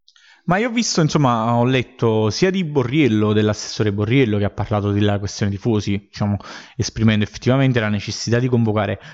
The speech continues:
un tavolo per, eh, trovare un'intesa tra la questura, il San Paolo, cioè il, il Napoli e i tifosi.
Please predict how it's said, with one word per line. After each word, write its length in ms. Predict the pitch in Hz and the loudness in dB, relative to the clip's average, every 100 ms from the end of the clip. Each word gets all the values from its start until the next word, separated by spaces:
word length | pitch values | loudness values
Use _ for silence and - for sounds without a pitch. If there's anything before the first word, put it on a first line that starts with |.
| - | -8
un 180 | 107 104 | 0 0
tavolo 460 | 127 123 104 104 101 | 0 -2 -2 -6 -4
per, 200 | 104 95 | -6 -6
eh, 360 | 101 98 95 - | -6 -4 -6 -4
trovare 280 | 110 104 | -2 0
un'intesa 560 | 104 107 101 120 110 104 | 0 0 0 0 0 -2
tra 180 | 104 101 | -4 -6
la 140 | 98 | -4
questura, 720 | 104 - - 135 110 101 95 | -6 -6 -2 2 2 0 -2
il 240 | 98 98 101 | -2 0 -2
San 320 | - - 104 | -2 -4 -4
Paolo, 500 | 127 120 107 101 104 - | -2 -2 -4 -6 -8 -6
cioè 140 | 113 | -6
il, 460 | 104 104 101 98 101 | -2 -2 0 0 0
il 120 | 104 | 2
Napoli 440 | 127 127 107 101 101 | 2 0 -2 -4 -4
e 40 | |
i 100 | 101 | -4
tifosi. 520 | 143 139 143 104 101 | -4 0 2 2 -2